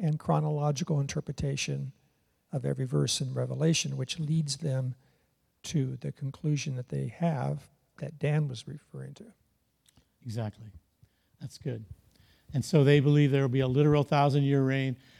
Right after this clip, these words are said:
Speaker 2: What is the big word that is used to describe their, t-, their basic eschatological premise from which they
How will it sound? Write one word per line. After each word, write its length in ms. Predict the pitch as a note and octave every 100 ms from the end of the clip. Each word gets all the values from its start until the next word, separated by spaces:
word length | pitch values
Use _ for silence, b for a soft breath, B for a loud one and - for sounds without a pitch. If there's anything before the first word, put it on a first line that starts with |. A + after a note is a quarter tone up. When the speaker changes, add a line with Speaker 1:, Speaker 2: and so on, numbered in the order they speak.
| b
Speaker 2:
What 140 | F#3+
is 160 | B3 G3
the 80 | A#3+
big 220 | G#3 F#3
word 320 | F3 F#3 F#3+
that 100 | E3
is 160 | D#3+ C3
used 280 | D#3+ E3 D#3+
to 60 |
describe 680 | C#3+ C#3 - E3 D#3+ D#3 C3+
their, 440 | D#3 D#3 D3+ C#3+ - _ _ _ _
t-, 220 | - - A3
their 160 | D#3+
basic 460 | A#2 E3 E3+ F#3 D3+
eschatological 1200 | E3+ - - F3 E3 D#3 D#3 C#3 D3 D#3+ D3+ C#3 b b _
premise 400 | - F3 E3+ -
from 140 | D#3+
which 240 | D#3 -
they 100 | -